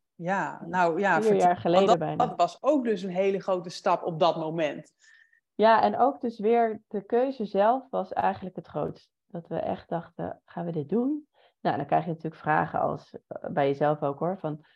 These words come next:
Speaker 2: "Oké, wat gaan we met het huis doen?" Eh, Matthijs werkte toen nog in loondienst ook.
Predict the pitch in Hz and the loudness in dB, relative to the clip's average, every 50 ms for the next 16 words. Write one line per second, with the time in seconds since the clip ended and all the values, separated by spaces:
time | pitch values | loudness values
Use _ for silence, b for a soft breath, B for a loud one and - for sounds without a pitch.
0 | b b b b _ _ - 202 - - - - 160 - - 170 170 170 170 170 | b b b b _ _ -4 -4 -4 -4 -6 -6 -8 -6 -4 -2 -2 -2 -2 -4
1 | 170 170 165 165 - - - - - - - - 143 151 - - 151 147 143 139 | -6 -6 -8 -10 -10 -10 -12 -12 -12 -12 -10 -10 -10 -12 -12 -12 -10 -10 -8 -10
2 | 143 143 156 147 147 147 151 147 151 147 - - - 151 151 147 139 160 147 151 | -2 2 4 4 4 4 2 0 0 0 -4 -8 -8 -6 -4 -4 -4 -4 0 2
3 | 160 175 180 190 190 185 185 185 180 180 - 180 175 175 180 | 4 4 4 2 0 -2 -4 -4 -6 -4 -2 0 0 0 -2